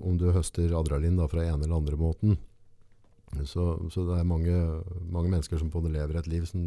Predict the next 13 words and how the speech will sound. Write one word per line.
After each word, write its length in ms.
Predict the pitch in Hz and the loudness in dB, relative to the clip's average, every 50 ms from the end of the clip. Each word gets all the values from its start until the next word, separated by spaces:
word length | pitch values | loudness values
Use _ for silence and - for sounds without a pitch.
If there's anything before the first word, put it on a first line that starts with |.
| 80 82 80 | -6 -6 -8
lever 280 | 80 78 78 78 78 82 | -6 -4 -2 -2 -2 0
veldig 180 | 82 76 69 - | -2 -2 -4 -6
på 100 | - - | -8 -6
kanten 400 | - 76 73 71 - - 90 87 | -4 -4 -4 -4 -6 -4 -2 -2
av, 140 | 82 80 80 73 71 - - - - - - - - - - - - - - - - - _ - - 95 | 0 0 0 -2 -6 -12 -18 -20 -20 -20 -20 -20 -20 -20 -20 -20 -20 -20 -20 -20 -20 -20 _ -20 -12 -8
av, 180 | 92 87 82 76 - | -8 -6 -6 -6 -6
av 160 | - 87 82 | -4 -4 -4
liv 160 | 78 80 78 78 | -2 -4 -4 -2
og 60 | 87 | 0
død 220 | 87 95 113 131 135 | 0 2 2 2 2
da, 140 | 131 113 98 | 2 2 2
i 140 | 95 90 87 | 2 2 0
det 140 | 82 85 | 0 0